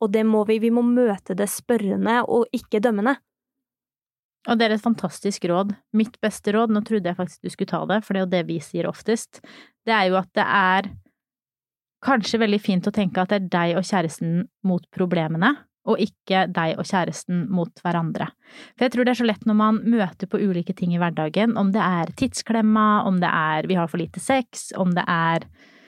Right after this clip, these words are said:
Speaker 2: eh, jeg gjør mer husarbeid enn deg, så er det så innmari lett å gå i en sånn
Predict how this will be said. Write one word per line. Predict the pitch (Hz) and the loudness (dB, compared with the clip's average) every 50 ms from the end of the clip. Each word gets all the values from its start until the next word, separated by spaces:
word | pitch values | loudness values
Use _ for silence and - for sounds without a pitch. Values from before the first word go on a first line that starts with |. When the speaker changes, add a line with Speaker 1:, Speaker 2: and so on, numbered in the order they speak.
| - _ _ _ - | -20 _ _ _ -4
Speaker 2:
eh, | 190 190 190 185 180 180 175 170 170 170 170 165 165 165 165 160 165 170 - - 233 | -2 0 2 2 2 2 2 2 2 0 0 0 0 0 -2 -2 -4 -6 -8 -10 -4
jeg | - 208 208 190 185 190 | 0 2 2 4 4 4
gjør | 190 190 | 4 4
mer | 180 180 180 - | 2 2 0 0
husarbeid | 208 175 - - 165 160 156 170 165 160 165 185 | -2 -2 -2 -2 -4 -2 0 -2 -2 0 0 0
enn | 185 196 | 2 4
deg, | 226 294 349 370 - - | 4 4 2 0 -2 -6
så | - - 262 | -4 0 0
er | 233 226 | 2 2
det | 214 | 0
så | - - | -2 0
innmari | 277 247 220 202 190 185 196 208 | 2 2 2 4 2 2 2 0
lett | 202 185 - - 220 | 0 -2 -2 -4 -4
å | 214 | 0
gå | 196 196 180 | 2 2 2
i | 185 196 | 2 2
en | 196 | 0
sånn | - 214 208 | 0 -2 -4